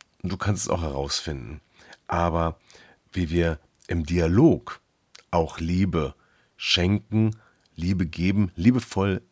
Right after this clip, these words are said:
reden und miteinander umgehen, darum geht es in diesem Podcast, denn hier geht es um die Themen, um das Thema die Sprache der Liebe. Was ist das, die Sprache der Liebe? Ich hab schon mal vor längerer Zeit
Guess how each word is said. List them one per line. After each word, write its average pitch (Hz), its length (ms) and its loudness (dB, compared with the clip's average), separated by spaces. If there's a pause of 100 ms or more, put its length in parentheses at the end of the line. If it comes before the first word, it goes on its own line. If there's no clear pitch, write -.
(280)
reden 87 580 0 (200)
und 90 120 -4
miteinander 95 460 2
umgehen, 73 560 -2 (440)
darum 107 1080 0
geht 95 300 0
es - 140 -6
in 92 120 2
diesem 107 280 2
Podcast, 101 640 -2
denn 92 180 0 (580)
hier - 180 -8
geht 107 140 -4
es - 160 -6
um 90 220 -2
die 82 100 -6
Themen, 87 520 -2 (220)
um - 60 -16
das 78 140 -10
Thema 87 360 0 (280)
die 82 80 -6
Sprache 87 760 0
der 98 160 2
Liebe. 80 480 0 (1120)
Was 123 140 0
ist 175 180 4
das, 101 100 2
die 82 100 -4
Sprache 76 520 -2
der 73 180 -4
Liebe? 73 540 -6 (640)
Ich - 60 -8
hab 107 100 -4
schon 180 180 0
mal 95 140 4
vor 78 240 -4
längerer 82 500 2
Zeit 78 400 -6